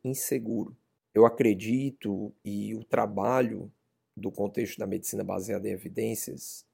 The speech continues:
ele traz justamente isso. O fato de nós não darmos garantias para os nossos pacientes, nós não podermos dar garantia, principalmente sobre resultados, estamos falando aqui muito sobre resultados,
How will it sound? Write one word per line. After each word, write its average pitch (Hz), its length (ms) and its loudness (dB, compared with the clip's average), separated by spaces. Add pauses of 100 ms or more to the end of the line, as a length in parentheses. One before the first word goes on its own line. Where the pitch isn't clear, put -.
(160)
ele 107 160 -10
traz 113 460 0
justamente 104 640 -8
isso. 107 400 -6 (280)
O 110 60 -2
fato 131 480 4
de 123 80 -4
nós 117 300 2
não 123 200 2
darmos 110 540 -4
garantias 110 720 -4
para - 240 -8
os 101 80 -10
nossos 110 300 -2
pacientes, 104 800 -8 (560)
nós 107 260 0
não 120 140 2
podermos 110 1040 -2 (120)
dar 113 320 -4
garantia, 110 600 -4
principalmente 120 480 -6
sobre 107 260 -8
resultados, 113 960 -4 (460)
estamos 107 260 -8
falando 107 300 -2
aqui 110 180 -8
muito 110 260 -4
sobre 101 240 -6
resultados, 104 840 -4